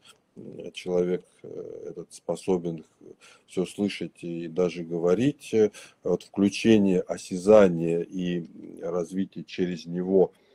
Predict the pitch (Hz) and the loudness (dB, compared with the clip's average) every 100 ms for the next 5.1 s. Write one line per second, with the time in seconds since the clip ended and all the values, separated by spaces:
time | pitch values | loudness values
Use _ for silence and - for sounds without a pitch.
0 | _ _ - 82 80 78 - _ _ _ | _ _ -16 -12 -10 -12 -16 _ _ _
1 | _ _ _ _ _ _ _ _ _ 98 | _ _ _ _ _ _ _ _ _ -20
2 | 92 85 82 82 85 85 - 92 92 90 | -18 -16 -14 -14 -14 -14 -4 0 2 4
3 | 95 90 82 85 95 87 82 85 82 90 | 4 4 0 -2 -2 -2 0 0 0 -2
4 | 92 123 151 110 92 104 - 90 98 - | -2 -2 0 -2 -4 -8 -8 -6 -6 -4
5 | 95 | -8